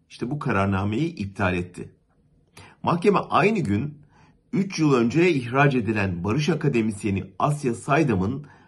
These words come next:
pasaportunun iptal edilmesiyle ilgili başvuruda da ihlal kararı verdi.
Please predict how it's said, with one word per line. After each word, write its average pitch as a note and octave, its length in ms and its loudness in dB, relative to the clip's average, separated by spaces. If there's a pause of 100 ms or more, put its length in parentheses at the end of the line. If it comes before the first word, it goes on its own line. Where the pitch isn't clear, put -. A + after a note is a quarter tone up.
(180)
pasaportunun E3+ 840 0
iptal E3 420 2
edilmesiyle G#2+ 640 0
ilgili G#2 540 -4
başvuruda D#3+ 560 2
da F#3+ 260 0 (560)
ihlal A2 340 0
kararı G2 400 2
verdi. F2+ 380 -2